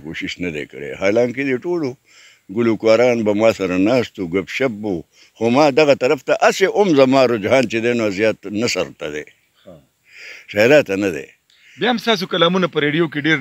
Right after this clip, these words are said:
Speaker 2: نشر شي،
Speaker 1: ډېر
Speaker 2: ریکارډ
Speaker 1: دي،
Speaker 2: شوي دي.
Speaker 1: هغه خو ډېر دي. څو هغه وخت کې نشر شوي وو، څه بیا وروسته نشر شول.
Speaker 2: مم.
Speaker 1: او، آه، بس خبره.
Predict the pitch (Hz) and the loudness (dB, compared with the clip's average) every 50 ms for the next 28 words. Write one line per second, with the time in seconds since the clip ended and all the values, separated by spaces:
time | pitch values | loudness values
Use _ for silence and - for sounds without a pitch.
0 | 131 127 117 - 127 101 95 - - 135 - 117 123 135 185 262 285 262 226 175 | -2 -4 -4 -6 -8 -10 -10 -10 -10 -8 -6 -4 -2 -2 0 0 0 0 0 0
1 | 127 - 120 113 104 - 87 101 147 165 165 165 165 143 131 185 233 226 208 180 | -2 -2 -2 -2 -2 -2 -2 -2 -2 -2 -2 -2 -4 -4 -4 -4 -4 -4 -6 -6
2 | 165 156 147 131 110 - - - 151 143 139 123 - 165 202 190 190 180 175 160 | -4 -4 -2 -2 -4 -4 -4 0 2 2 4 4 4 2 4 4 4 4 4 4
3 | 151 - - 156 131 135 123 - 135 117 104 - - 135 120 117 104 92 82 - | 2 0 -4 -6 -6 -6 -4 -4 -4 -6 -6 -8 -8 -8 -6 -6 -8 -8 -8 -10
4 | 120 113 104 110 117 110 107 151 180 - - 165 147 127 123 110 - 131 117 - | -10 -4 -2 0 0 0 0 -2 -6 -10 -10 -8 -6 -6 -6 -6 -6 -6 -6 -6
5 | - - 110 104 95 78 69 _ _ _ _ 117 110 101 92 87 80 - 101 104 | -8 -10 -10 -10 -10 -12 -14 _ _ _ _ -20 -20 -20 -20 -20 _ -6 -2 0
6 | 101 95 98 101 92 90 90 90 - _ _ _ _ _ _ _ _ _ _ _ | 2 2 2 2 0 0 -2 -4 -8 _ _ _ _ _ _ _ _ _ _ _
7 | _ _ _ _ _ _ _ 92 92 95 95 92 92 92 92 90 90 90 90 90 | _ _ _ _ _ _ _ -10 -6 -6 -4 -4 -4 -4 -4 -4 -4 -6 -6 -8
8 | 87 - _ _ _ _ _ _ _ _ _ _ _ _ _ _ _ _ _ _ | -10 -14 _ _ _ _ _ _ _ _ _ _ _ _ _ _ _ _ _ _
9 | _ _ _ _ _ _ _ _ _ _ _ _ _ _ _ _ _ _ 147 120 | _ _ _ _ _ _ _ _ _ _ _ _ _ _ _ _ _ _ -16 -14
10 | 117 107 - - 117 110 117 127 131 131 127 123 117 | -14 -14 -12 -12 -10 -8 -6 -4 -2 -2 -2 -4 -6